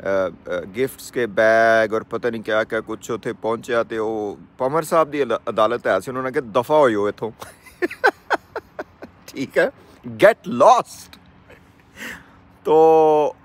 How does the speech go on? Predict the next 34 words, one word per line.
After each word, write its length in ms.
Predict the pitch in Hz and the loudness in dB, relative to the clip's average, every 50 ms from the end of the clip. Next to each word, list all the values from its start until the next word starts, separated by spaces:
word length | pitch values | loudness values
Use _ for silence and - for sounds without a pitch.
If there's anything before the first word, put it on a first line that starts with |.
| _ _ - | _ _ -8
यही 340 | 170 175 196 214 247 247 233 | -2 0 2 2 2 0 0
मैं, 200 | 220 214 208 202 | 2 4 4 4
मुझे 240 | 185 190 185 196 | 4 2 -2 -2
वाकई 340 | 190 170 196 196 196 - 220 | 2 4 4 2 2 2 -4
बड़ी 280 | 190 175 170 165 165 160 | -4 -2 -2 0 0 0
हंसी 300 | 143 127 117 - 135 131 | -2 -2 -4 -6 -2 0
आ 140 | 123 113 113 | 2 2 2
रही 120 | 120 120 | 0 -2
थी 120 | 113 143 | -6 -6
कि 60 | 131 151 | -8 -6
ये 140 | 160 170 | -6 -4
लोग 180 | 175 165 170 156 | -4 -6 -6 -8
शर्म 340 | - - - 175 185 190 175 | -8 -4 2 2 2 2 2
नहीं 200 | 170 160 143 127 | -2 -4 -2 0
आती 300 | 117 110 - - 113 113 | 0 0 -2 -4 -6 -4
है 120 | 113 110 | -2 -2
इनको, 400 | 104 110 95 101 107 101 95 95 80 _ _ _ _ _ _ - | -2 -4 -6 -6 -4 -4 -4 -6 -12 _ _ _ _ _ _ -8
हैं? 260 | 98 107 120 131 139 - _ _ _ _ _ - - - | -4 -4 -4 -4 -6 -8 _ _ _ _ _ -10 -6 -2
अ, 160 | 123 123 123 | 0 0 2
डॉक्टर 320 | 117 120 123 127 - - 147 | 2 2 2 2 0 -4 -8
गिट्टू, 520 | 139 135 143 135 - 175 165 156 139 143 - _ _ _ _ _ _ _ _ - | -6 -6 -6 -4 -2 0 0 0 0 -2 -8 _ _ _ _ _ _ _ _ 0
वैसे 240 | 131 139 - 175 170 | 0 0 0 -2 -4
तो 120 | 156 175 | -4 -2
डॉक्टर 300 | 160 151 147 143 - 202 | 2 2 2 2 0 -2
ही 40 | 247 | -4
बनाना 360 | 233 208 196 170 143 135 127 | -2 0 0 2 2 2 0
था 160 | 120 139 127 | 0 0 -2
ना 100 | 123 156 | -2 0
इसको, 380 | 180 180 - - - 151 143 139 | -2 -2 -2 -2 -2 0 0 2
ये 160 | 135 135 127 | 2 0 0
जो 260 | 120 127 127 123 123 | 0 0 0 -2 -2
कजाबा 560 | 117 - 127 117 110 117 113 113 117 127 135 | -4 -4 -4 -2 0 0 0 0 2 2 2
है 160 | 131 123 117 113 | 4 4 2 2
उसने, 280 | 110 - 123 117 113 | -2 -4 -6 -6 -4